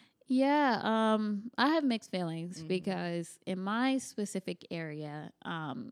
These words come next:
Speaker 1: I have noticed that they are rude.
Speaker 2: Mm.
Speaker 1: Um, and it's funny because New Yorkers get such a bad rep of just being
Speaker 2: Yeah.
Speaker 1: rude.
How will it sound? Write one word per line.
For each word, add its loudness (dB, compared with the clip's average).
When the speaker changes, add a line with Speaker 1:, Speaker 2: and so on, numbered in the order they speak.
Speaker 1:
I -2
have -2
noticed -2
that -4
they -4
are -2
rude. -2
Speaker 2:
Mm. -12
Speaker 1:
Um, -2
and -4
it's -8
funny -2
because -4
New -6
Yorkers -4
get -8
such -8
a -6
bad -6
rep -8
of -10
just -8
being -6
Speaker 2:
Yeah. -6
Speaker 1:
rude. -4